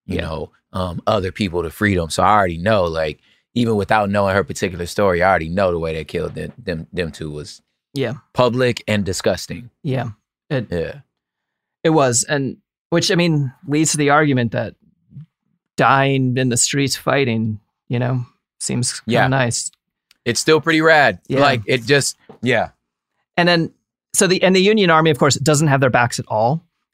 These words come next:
Speaker 2: Uh,
Speaker 1: Of course not.
Speaker 2: there's Lincoln's, like, rules of war that he wrote specifically call this type of thing, it's qualified the same as piracy or banditry. But they still do all this awesome shit.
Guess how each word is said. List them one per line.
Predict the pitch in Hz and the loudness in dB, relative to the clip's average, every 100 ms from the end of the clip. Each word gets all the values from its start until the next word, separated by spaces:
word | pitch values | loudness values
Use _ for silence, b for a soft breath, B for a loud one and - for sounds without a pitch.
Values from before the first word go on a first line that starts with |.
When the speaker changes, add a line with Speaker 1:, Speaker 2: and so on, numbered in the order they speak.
| - | -2
Speaker 2:
Uh, | 135 123 117 104 | 2 4 4 2
Speaker 1:
Of | |
course | - - | -2 -8
not. | 90 101 | -10 0
Speaker 2:
there's | 143 127 - - _ | 2 2 0 -4 _
Lincoln's, | 160 165 165 160 147 | 0 2 4 2 2
like, | 135 120 | 0 0
rules | 120 127 135 131 | 0 2 2 2
of | 117 | 2
war | 113 110 120 131 | 0 2 2 2
that | 127 | 2
he | 131 | 0
wrote | 127 135 135 - _ _ _ _ _ _ | 2 0 0 -4 _ _ _ _ _ _
specifically | - - 151 160 151 147 | -4 0 2 2 2 0
call | 127 151 139 | 2 2 2
this | 117 127 | 2 0
type | - 139 131 | 0 0 0
of | 123 | -2
thing, | - 131 127 131 - | -2 0 2 0 -2
it's | 131 - _ _ _ | -6 -6 _ _ _
qualified | - 123 127 135 127 | 0 2 4 2 0
the | 117 | 2
same | - 120 | 2 2
as | 113 | -2
piracy | - 123 120 123 131 | 0 2 4 2 0
or | - | -2
banditry. | 160 107 - - - - - _ _ _ _ _ _ _ _ _ _ _ _ _ _ _ | -4 -6 -6 -6 -8 -8 -12 _ _ _ _ _ _ _ _ _ _ _ _ _ _ _
But | 190 180 - _ _ _ _ _ _ _ _ _ _ _ _ | 2 2 -2 _ _ _ _ _ _ _ _ _ _ _ _
they | 143 156 | -2 0
still | - 143 | 2 2
do | 127 | 2
all | 104 113 | 2 2
this | 113 - 117 | 0 -2 -2
awesome | 110 - 127 | -2 -2 -4
shit. | - - | -6 -8